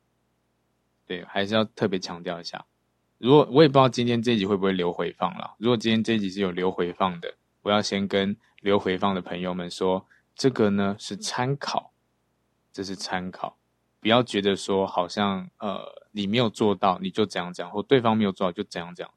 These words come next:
参考，好，都是参考。<laughs> 很怕再被念这样子，还能说什么？嘿，葵葵，早安。小兵早安，鲁娜早安。好啦，来啦，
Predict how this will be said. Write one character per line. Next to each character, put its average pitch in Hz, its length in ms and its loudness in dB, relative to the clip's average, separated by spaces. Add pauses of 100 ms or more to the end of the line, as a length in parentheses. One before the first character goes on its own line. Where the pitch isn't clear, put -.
参 131 340 -6
考， - 260 -12
好， - 260 -14
都 104 160 4
是 98 180 -8
参 95 460 -2
考。 - 280 2 (800)
<laughs> - 840 -10
很 95 180 -10
怕 110 240 4
再 104 160 -2
被 98 140 -4
念 95 280 -8
这 87 80 -20
样 82 140 -14
子， - 180 -20 (600)
还 98 160 -10
能 95 160 -6
说 87 200 -12
什 - 60 -20
么？ - 80 -20 (2250)
嘿， 214 260 6
葵 123 200 4
葵， 135 340 6 (140)
早 98 140 0
安。 113 280 4 (760)
小 95 340 2
兵 131 220 2
早 113 160 6
安， 107 200 4
鲁 95 180 -4
娜 113 200 2
早 92 160 -2
安。 95 220 0
好 104 180 10
啦， 135 160 12
来 113 300 8
啦， 127 320 6